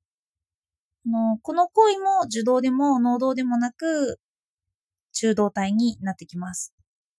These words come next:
で、ちょっとこの内部対話を意識してみてください。例えば、私がクイズを出します。あの、帽子をかぶっている動物ってなんだ？今考えてくれたかと思います。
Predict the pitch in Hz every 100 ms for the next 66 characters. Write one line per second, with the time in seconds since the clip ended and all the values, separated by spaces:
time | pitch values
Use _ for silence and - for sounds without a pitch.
0 | _ _ _ _ _ _ _ _ _ _
1 | _ _ _ _ 294 294 453 - 240 226
2 | 214 - 247 262 277 285 262 202 185 -
3 | - - 190 180 180 165 151 - 170 165
4 | 165 - _ _ _ _ _ _ _ _
5 | _ _ _ _ _ _ - 294 381 370
6 | 330 302 262 285 294 302 302 _ 415 370
7 | 240 185 175 185 170 190 - _ _ _
8 | _ _ _ _ _ _ _ - 220 208
9 | 196 185 - _ 294 349 - 392 381 370
10 | 381 - 269 220 180 190 190 - 202 -
11 | 185 208 220 202 208 - _ _ _ _
12 | _ _ _ _ _ _ _ _ _ _
13 | _ _ _ - 359 311 285 330 330 294
14 | 202 - - 214 214 190 175 170 - 175
15 | 170 170 -